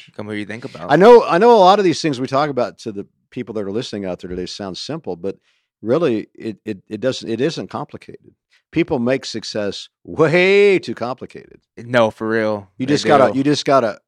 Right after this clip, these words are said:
Speaker 2: one of my other favorite sayings is you just gotta follow the rules.
Speaker 1: Yep, and put the blinders on.
Speaker 2: Put the blinders on.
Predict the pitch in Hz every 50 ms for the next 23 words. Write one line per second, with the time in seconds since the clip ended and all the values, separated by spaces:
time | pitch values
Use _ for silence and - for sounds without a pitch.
0 | _ _ 104 113 123 120 117 113 117 120 123 117 110 - 117 107 92 98 - -
1 | 107 104 101 98 90 92 101 87 - 107 95 98 104 - - 107 98 90 85 -
2 | _ _ _ _ _ - 110 104 107 101 101 95 85 87 82 104 120 123 104 -
3 | - - - - - _ _ - 120 117 110 113 - _ - 113 - 127 120 -
4 | 110 113 120 120 120 117 110 104 101 107 104 101 104 104 101 104 87 101 98 110
5 | 117 139 151 139 104 85 87 80 80 78 76